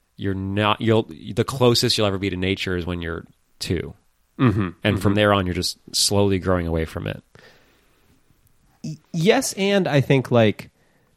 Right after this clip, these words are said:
Speaker 2: I think that there's an appreciation, at least from Dad and Granny, that they speak to, whether y-,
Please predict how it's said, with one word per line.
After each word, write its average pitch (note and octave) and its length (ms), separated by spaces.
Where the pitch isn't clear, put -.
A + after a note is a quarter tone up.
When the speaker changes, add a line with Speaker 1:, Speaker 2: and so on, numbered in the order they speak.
Speaker 2:
I C3+ 120
think C#3 180
that C3 160
there's A2+ 480
an C3 120
appreciation, B2 640
at A2 100
least G#2+ 240
from A#2 360
Dad G#2+ 300
and G#2 120
Granny, G2 460
that G#2+ 140
they F#2+ 140
speak - 300
to, C#3+ 320
whether A#2+ 280
y-, G#2 140